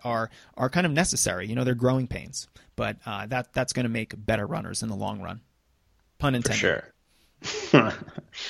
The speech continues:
Speaker 2: Wow.
Speaker 1: All right, Doug, there we go. Those are our questions. Thanks so much for, uh, for hanging out with us and talking some shop. I hope your legs are feeling a little better after,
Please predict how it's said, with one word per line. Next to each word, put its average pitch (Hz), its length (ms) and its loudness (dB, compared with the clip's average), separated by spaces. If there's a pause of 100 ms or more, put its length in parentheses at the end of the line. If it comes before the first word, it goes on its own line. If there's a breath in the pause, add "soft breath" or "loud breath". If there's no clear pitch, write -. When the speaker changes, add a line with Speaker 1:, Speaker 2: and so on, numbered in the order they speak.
(400 loud breath)
Speaker 2:
Wow. - 100 4
Speaker 1:
All 90 60 12
right, 143 100 6
Doug, 139 220 6
there 165 120 8
we 226 100 6
go. 175 300 8
Those 160 220 4
are 180 80 0
our 160 80 0
questions. 113 680 0
Thanks 143 200 0
so - 120 0
much 139 220 0
for, 123 260 6
uh, 110 180 6
for 127 140 0
hanging 143 260 4
out 143 140 2
with 147 120 4
us 151 280 4
and 123 100 0
talking 135 360 2
some 123 200 0
shop. 135 500 2 (140)
I 131 80 2
hope 147 240 6
your 131 80 10
legs 131 380 8
are 120 100 6
feeling 135 440 4
a 131 40 6
little 123 200 6
better 135 360 10
after, 117 540 6